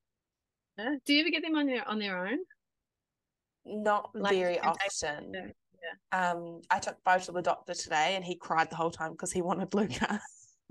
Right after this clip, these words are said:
Speaker 1: Yeah, it's really nice, isn't it? <laughs> Quite sad, but nice. Yeah.
Speaker 2: Yeah. Nah,
Speaker 1: Yeah.
Speaker 2: but yeah, not very often. They go to daycare Monday to Friday, so they get their own sort of time there. Um,
Speaker 1: Yeah.
Speaker 2: when they get older, I think I wanna do, like,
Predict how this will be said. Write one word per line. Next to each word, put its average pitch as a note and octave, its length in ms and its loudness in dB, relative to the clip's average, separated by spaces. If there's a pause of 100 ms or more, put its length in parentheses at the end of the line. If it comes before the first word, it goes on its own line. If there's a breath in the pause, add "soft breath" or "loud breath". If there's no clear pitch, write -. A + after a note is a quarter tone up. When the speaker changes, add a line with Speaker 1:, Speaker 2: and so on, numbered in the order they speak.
(140)
Speaker 1:
Yeah, F#3 340 2
it's - 200 -4
really F#3+ 200 0
nice, F3+ 400 -6
isn't G3 160 -6
it? A3 320 0 (180)
<laughs> - 360 -2
Quite - 200 -2
sad, - 280 -2
but G#3 140 -6
nice. G#3+ 420 -6
Yeah. - 220 -2
Speaker 2:
Yeah. F3 40 -4 (520 loud breath)
Nah, C#3+ 180 0
Speaker 1:
Yeah. D3 100 0
Speaker 2:
but - 140 -2
yeah, E3 160 -2
not F3+ 200 -2
very F#3 140 2
often. E3+ 300 0
They F#3+ 140 6
go G#3 160 6
to G3 80 -2
daycare D#3 680 0 (320)
Monday D#3 260 -2
to - 80 -4
Friday, - 580 -2
so - 340 -8 (160)
they E3 140 -6
get E3 240 -8 (420)
their D#3+ 280 0
own D3+ 220 -4
sort D#3 240 -8
of D#3 100 -14
time D3 380 -8
there. D3+ 420 -8 (140)
Um, D3+ 340 -4 (200 loud breath)
Speaker 1:
Yeah. F3 120 -4
Speaker 2:
when A#3+ 160 2
they C4 120 2
get B3 160 0
older, E3+ 240 2
I D#3 80 2
think D#3+ 240 -6
I D#3+ 100 0
wanna D#3 280 0
do, D3 240 -2
like, - 200 -4